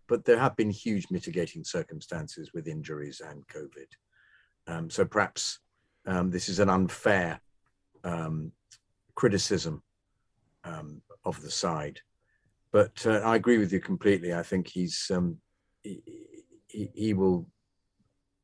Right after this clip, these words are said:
they'll play really well in Europe again against whoever they play against. I suspe-, I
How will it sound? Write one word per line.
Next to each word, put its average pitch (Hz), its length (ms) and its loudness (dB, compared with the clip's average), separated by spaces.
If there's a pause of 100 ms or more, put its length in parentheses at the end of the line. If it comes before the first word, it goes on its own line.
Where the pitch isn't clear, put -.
(140)
they'll 104 160 8
play 101 280 8
really 87 400 6
well 82 180 0
in 80 140 -4
Europe 80 420 -2 (280)
again 80 400 -4
against 78 380 -6
whoever 80 280 -2
they 78 140 -8
play 76 240 -4
against. 73 460 -14
I 76 40 -18
suspe-, - 680 -14 (100)
I 85 200 -6